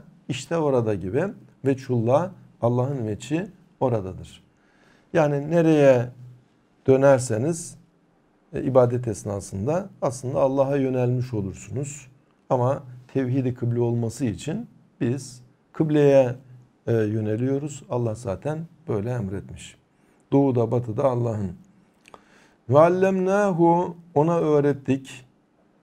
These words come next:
"Min ledünna", e, ledünnümüzden, tarafımızdan ilme, bir ilim öğrettik. Burada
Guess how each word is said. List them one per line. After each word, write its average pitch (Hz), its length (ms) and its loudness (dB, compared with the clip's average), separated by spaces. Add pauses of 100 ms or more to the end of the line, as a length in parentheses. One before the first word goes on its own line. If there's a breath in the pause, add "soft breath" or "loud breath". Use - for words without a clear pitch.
(320)
"Min 151 260 2
ledünna", 156 680 2 (640)
e, 120 80 0 (420)
ledünnümüzden, 135 880 2 (580)
tarafımızdan 123 840 0 (260)
ilme, 143 480 2 (220)
bir 147 120 2
ilim 131 320 0
öğrettik. 107 580 -6 (540 soft breath)
Burada 208 420 0